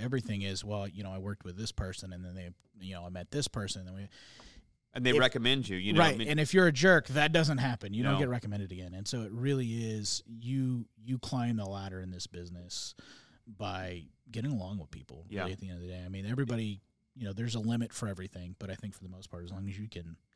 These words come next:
Speaker 2: Well, I
Speaker 1: get
Speaker 2: mean, I
Speaker 1: along with
Speaker 2: mean, I mean,
Speaker 1: everybody.
Speaker 2: and i-, if you, if you have moved here and you get any gig that's any, that is, has any kind of a name to it, especially a label gig, you know, and you can stick with that for a bit, you're a,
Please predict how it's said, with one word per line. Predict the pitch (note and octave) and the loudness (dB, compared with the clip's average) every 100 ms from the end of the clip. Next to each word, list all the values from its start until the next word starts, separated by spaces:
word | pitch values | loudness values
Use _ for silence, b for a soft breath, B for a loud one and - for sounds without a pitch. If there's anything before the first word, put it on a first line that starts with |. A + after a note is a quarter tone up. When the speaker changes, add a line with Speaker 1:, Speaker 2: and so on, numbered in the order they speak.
| b b b b _ _ _ | b b b b _ _ _
Speaker 2:
Well, | D#3+ | 6
I | C#3+ | 8
Speaker 1:
get | |
Speaker 2:
mean, | D3 | 8
I | A2+ | 6
Speaker 1:
along | |
with | F#2 | 2
Speaker 2:
mean, | F2+ | -2
I | D#3 | 0
mean, | D3 | 0
Speaker 1:
everybody. | - | 0
Speaker 2:
and | D3 - _ _ - | -2 -4 _ _ -20
i-, | - - | -12 -8
if | B2+ | -6
you, | D#3+ G3 G#3+ C3+ - _ - | -4 -2 0 -2 -4 _ -14
if | A2 | -12
you | C#3+ E3+ D#3+ | -8 -4 -2
have | A#2 G2 | -2 -2
moved | G#2 G#2+ A2 G2+ | 0 0 0 -4
here | - F2 E2 E2+ - _ _ _ _ _ | -8 -8 -8 -10 -16 _ _ _ _ _
and | G#2+ | -6
you | B2 | -4
get | D#3 G#2+ - | 0 0 2
any | B2 A#2+ | 0 2
gig | G2 G2 F2+ | 0 0 -2
that's | F2+ - - | -6 -10 -6
any, | B2 A2 G2+ E2+ - _ _ _ _ _ _ _ G#2+ | -4 -4 -6 -8 -16 _ _ _ _ _ _ _ _
that | G#2+ - | -12 -8
is, | G#2 F#2 - _ _ | -10 -10 -16 _ _
has | - A#2 G#2+ | -10 -10 -4
any | C#3+ C#3 A#2 | 0 0 0
kind | - A2 | -2 -6
of | |
a | F#2+ | -4
name | F#2 F#2+ | -6 -8
to | G2+ | -10
it, | F2 | -10
especially | - D#3+ C#3 | -4 -4 -2
a | G#2 | -4
label | G2 F#2 E2+ | -2 -4 -6
gig, | E2 D#2 D2 - _ | -12 -14 -14 -16 _
you | G2 F2+ | -20 -20
know, | E2 D#2+ _ _ _ _ | -18 -18 _ _ _ _
and | G2 | -4
you | A#2 | -2
can | D#3+ A#2 | -2 -4
stick | - C3 - | -4 -6 -4
with | C3 | -4
that | C#3 - | -4 -4
for | C#3 | -6
a | B2+ | -6
bit, | C3+ A2+ _ _ _ - | -6 -8 _ _ _ -6
you're | C#3+ | -2
a, | E3 | -2